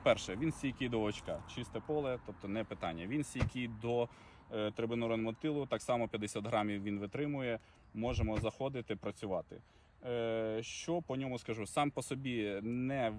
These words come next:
високорослий соняшник, його висота зазвичай це метр сорок, метр сімдесят.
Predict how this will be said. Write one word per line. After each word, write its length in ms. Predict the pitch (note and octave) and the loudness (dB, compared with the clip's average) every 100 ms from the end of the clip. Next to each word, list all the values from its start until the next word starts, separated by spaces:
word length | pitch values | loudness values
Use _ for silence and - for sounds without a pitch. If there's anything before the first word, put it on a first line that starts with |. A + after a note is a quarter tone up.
| A2 | -4
високорослий 640 | - A#2+ A#2+ G#2+ - A2 | -4 -4 0 2 2 -2
соняшник, 520 | - A#2 A#2 - G#2+ | 0 0 0 -4 -4
його 160 | A#2 C3+ | -2 0
висота 400 | A#2+ - A2 C3 | 2 2 4 2
зазвичай 500 | A2+ G#2+ G#2+ A#2+ G#2+ | 2 -4 0 2 2
це 460 | - G#2 G2 F#2 | 0 2 4 4
метр 380 | F#2 A2 G#2 G#2 | 2 -2 0 -2
сорок, 320 | - A2 G#2 - | -2 0 0 0
метр 320 | A2 G#2 G#2 | -2 0 -2
сімдесят. 540 | - G#2+ G#2+ - C#3+ | -4 -4 -4 0 0